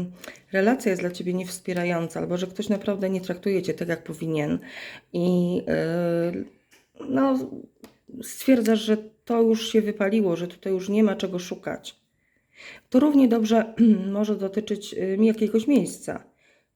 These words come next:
że stwierdzasz, że na przykład już tutaj nie chcesz bywać, albo w tym towarzystwie już nie chcesz bywać. Także, mm, ogólnie, y,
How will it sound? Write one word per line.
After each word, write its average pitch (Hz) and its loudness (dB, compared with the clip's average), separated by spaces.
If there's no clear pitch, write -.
że 196 -4
stwierdzasz, 202 2
że 196 -2
na 185 -2
przykład 190 -4
już 185 -6
tutaj 190 -2
nie 185 -4
chcesz 165 -10
bywać, 165 -2
albo 165 -6
w 156 -10
tym 175 -2
towarzystwie 160 -2
już 151 -2
nie 160 -4
chcesz 156 -8
bywać. 143 -4
Także, 196 -2
mm, 185 -2
ogólnie, 247 4
y, 190 2